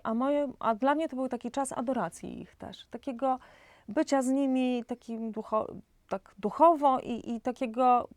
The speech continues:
podziękowania za całe ich życie. To był taki bardzo dla mnie wyjątkowe spotkanie twarzą twarz, ale najbardziej to z moim tatą, kiedy, e, tato mój był chory, rozstawałam się z nim w szpitalu. E,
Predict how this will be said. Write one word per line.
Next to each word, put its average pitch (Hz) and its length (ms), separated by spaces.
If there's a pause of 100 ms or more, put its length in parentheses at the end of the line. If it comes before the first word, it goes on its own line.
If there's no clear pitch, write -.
podziękowania 240 1000 (420)
za 240 100
całe 320 260
ich 339 120
życie. 190 420 (800)
To 254 120
był 262 160
taki 254 500 (320)
bardzo 240 460
dla 226 160
mnie 220 120
wyjątkowe 214 540
spotkanie 208 580
twarzą 208 400
twarz, 196 440
ale 202 260
najbardziej 233 640 (400)
to 254 100
z 226 40
moim 233 240
tatą, 190 400
kiedy, 202 260
e, 202 640
tato 208 220
mój 208 160
był 190 140
chory, 254 540 (460)
rozstawałam 226 500
się 220 140
z 214 40
nim 214 120
w - 60
szpitalu. 247 640 (880)
E, 208 640